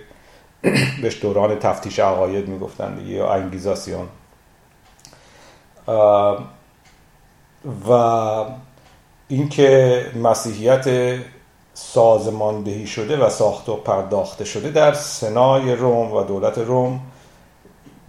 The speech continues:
برای سربازگیری و در واقع جنگ با ایرانیان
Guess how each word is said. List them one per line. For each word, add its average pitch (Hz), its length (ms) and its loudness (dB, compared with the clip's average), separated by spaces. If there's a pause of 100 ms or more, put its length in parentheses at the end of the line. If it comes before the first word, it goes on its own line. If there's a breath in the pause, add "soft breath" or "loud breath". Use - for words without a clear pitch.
برای 113 320 2
سربازگیری 110 880 2
و 113 360 2 (340)
در 101 120 -2
واقع 95 240 -4
جنگ 110 440 -2
با 104 120 2
ایرانیان 98 580 -4